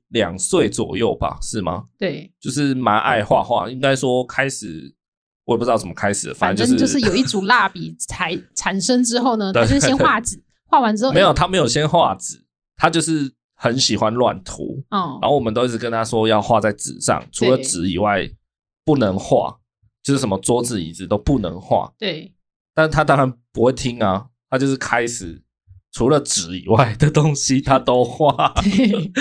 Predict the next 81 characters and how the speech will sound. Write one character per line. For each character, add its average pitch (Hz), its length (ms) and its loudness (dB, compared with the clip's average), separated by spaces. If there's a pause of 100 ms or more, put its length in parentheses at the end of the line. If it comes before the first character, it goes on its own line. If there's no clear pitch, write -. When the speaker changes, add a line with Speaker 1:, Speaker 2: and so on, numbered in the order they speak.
Speaker 1:
<laughs> 262 240 -14
明 160 140 2
明 196 100 2
就 196 80 0
跟 190 100 0
他 190 80 4
讲 131 220 2
只 123 160 -2
能 120 160 2
画 143 260 4
纸， 113 240 -6
后 156 200 0
来 113 80 2
变 147 120 0
成 127 140 0
他 135 160 2
除 135 180 0
了 135 80 2
纸 95 320 -8
以 85 60 -8
外 123 180 4
的 - 60 -4
地 143 160 0
方 113 220 2
都 107 160 0
画。 - 400 -2
Speaker 2:
对。 190 360 -6 (240)
Speaker 1:
嘿， 104 300 -4 (100)
然 110 120 2
后 123 180 -2 (160)
最 131 160 2
先 123 240 0
遭 113 180 4
殃 110 160 0
的 104 80 -2
就 95 120 -4
是 98 160 -4
我 85 60 -2
们 71 140 -8
的 73 60 -6
墙 - 240 -8 (100)
壁 - 240 -10
这 - 60 -12
样 - 160 -14
子。 - 160 -20
Speaker 2:
对， 151 400 -6
原 254 140 2
本 277 120 4
只 185 120 -6
是 208 80 -2
一 269 100 -4
小 175 240 -6
区， 208 220 -8
想 202 120 -6
说 180 120 -6
：“好， - 280 -8
那 277 80 2
你 247 120 2
只 214 100 -4
能 180 80 -6
画 226 140 -4
这 233 100 -6
一 226 100 -4
区 214 280 -4
哦。” 165 260 -2 (200)
Speaker 1:
<laughs> - 120 -20
Speaker 2:
结 262 100 2
果 320 160 4 (220)
某 220 220 2
天 320 200 2
下 349 160 2
班 285 140 2
回 269 80 4
来 214 60 2
发 254 100 0
现， 262 80 -2
诶， 285 80 0
他 294 120 0
越 262 200 2
界 214 300 -2
了， - 120 -16